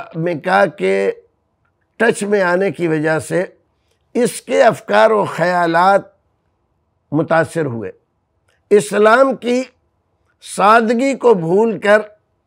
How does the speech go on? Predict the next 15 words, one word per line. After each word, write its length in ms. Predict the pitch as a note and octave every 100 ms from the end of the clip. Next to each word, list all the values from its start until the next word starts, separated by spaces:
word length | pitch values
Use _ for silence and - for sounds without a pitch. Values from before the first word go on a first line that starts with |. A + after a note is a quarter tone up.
| _ _ _ _ _ _ _
کلامی 580 | F#3 G#3 A3 B3 C4+ B3 E3+
بحثیں 680 | F#3+ F#3+ E3 A3+ B3 G#3 F3 - _ _ _ _ _ _ _ _ -
اور 160 | G#3+ G3+
منطقی 800 | F#3+ G#3 D3+ F3 G#3+ - A3+ B3+ -
افکار 640 | F#3+ - - G3+ A3 A#3+ A3 - _ _ _ _ _ _ _ _ _ _ _ _ -
اور 140 | G#3 G3 -
طریقے 500 | G#3+ A3+ A3+ B3 A#3 D3+ _ _ _ _ _ _ -
اس 140 | F3+
کو 140 | -
پسند 400 | E3+ D#3+ D#3+ D#3+
آنے 240 | C3+ B2+ B2
لگے۔ 260 | A2 F#2+ - _ _ _ _ _ _ _ _ _ _ _ _ _
نتیجہ 440 | G3 F3+ C4 C4 B3+
یہ 180 | B3 B3+
ہوا 320 | G3+ G#3 G#3